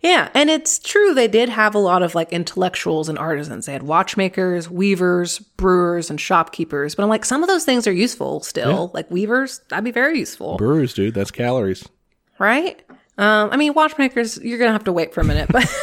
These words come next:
Speaker 2: Yeah.
Speaker 1: we'll get to you. But, um, but that's kind of the narrative in a lot of these articles I found, was that they, they just couldn't produce enough food 'cause they were just full of frou-frou people.
Speaker 2: Watchmakers are good mechanics, too, also,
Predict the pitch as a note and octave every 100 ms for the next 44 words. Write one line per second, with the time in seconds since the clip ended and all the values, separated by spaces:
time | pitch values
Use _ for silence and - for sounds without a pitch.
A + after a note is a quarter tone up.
0 | C#5 - - - D#4 - D4+ C4 G#3+ -
1 | F3+ D3+ F3+ - - - - - - -
2 | - G3+ C4 B3 A#3 A3 G3+ - - A3
3 | C4 D#4+ D#4+ - C#4 G#3 G3 G3 A3 G#3
4 | F3 E3 - F#3+ F3+ G3 G#3+ G3 E3+ D#3+
5 | E3 F3+ E3+ F3 - - B2+ A#2+ - C3+
6 | - A#2+ A#2 - - G#3+ G#3 F#3 - G#3
7 | F#3+ F#3+ F#3 F3 D#3+ - A3+ - - E3+
8 | E3 D#3 - - E3+ G3 F#3+ - B3 A#3
9 | D3+ - B2+ - - B2+ D#3+ - F#3 E3
10 | C3+ A#2 G#2 E2 G#2+ E2+ - - F2 -
11 | D2 -